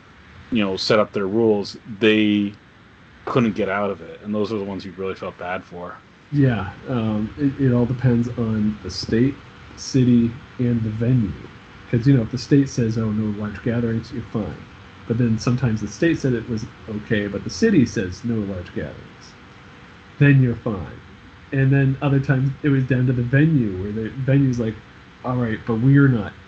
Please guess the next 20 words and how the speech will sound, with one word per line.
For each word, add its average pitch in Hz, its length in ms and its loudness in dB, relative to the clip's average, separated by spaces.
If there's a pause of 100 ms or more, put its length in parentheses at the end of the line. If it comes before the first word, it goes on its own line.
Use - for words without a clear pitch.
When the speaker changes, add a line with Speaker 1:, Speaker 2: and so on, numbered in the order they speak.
(160)
Speaker 2:
doing, 92 480 -4 (480)
uh, 101 260 -12
events, 101 380 -12
so 113 100 -4
you 110 140 0
can 127 160 0
get 117 120 0
out 107 120 0
of 104 60 -2
the 107 100 -4
contract 101 540 -4
if 104 100 -10
you're 104 100 -4
not 92 160 -8
comfortable." 85 500 -8 (880)
Uh, 113 400 0 (280)
but 147 180 6
then 135 280 6
sometimes 139 420 2 (600)
the, 131 120 0